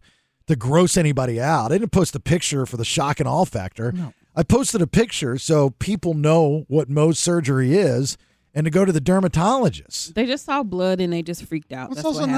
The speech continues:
Speaker 3: happened.
Speaker 2: even a lot of blood. It's like a little, I could easily have been like, "Oh, I scabbed my knee." How many people have posted pictures like that of their kids?
Speaker 3: It's a lot for people that don't like blood, though.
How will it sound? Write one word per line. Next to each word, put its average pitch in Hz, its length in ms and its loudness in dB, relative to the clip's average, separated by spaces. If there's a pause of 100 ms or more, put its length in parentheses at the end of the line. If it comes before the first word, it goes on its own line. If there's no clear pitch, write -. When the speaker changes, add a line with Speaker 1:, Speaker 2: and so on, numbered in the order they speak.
Speaker 3:
happened. 143 240 -12
Speaker 2:
even 269 180 0
a 262 60 0
lot 240 220 2
of 175 160 -2
blood. 214 500 0 (120)
It's - 120 -16
like 220 100 -4
a 214 80 -2
little, 202 400 0 (180)
I 202 100 -2
could 220 200 -8
easily 262 340 0
have 214 100 0
been 220 200 0
like, 196 240 -2
"Oh, 226 140 2
I 196 60 2
scabbed 185 480 -2
my 175 200 -4
knee." 160 420 -2
How 156 140 -4
many 208 160 -6
people 208 240 -6
have 185 100 -6
posted 190 300 -6
pictures 175 240 -12
like 170 140 -8
that 190 120 -4
of 208 80 0
their 135 100 -4
kids? 208 360 -2
Speaker 3:
It's 320 140 -8
a 349 60 -4
lot 320 220 -2
for 294 80 -8
people 240 240 -4
that 196 140 -4
don't 190 180 -6
like 165 220 -6
blood, 160 240 -6
though. 156 200 -16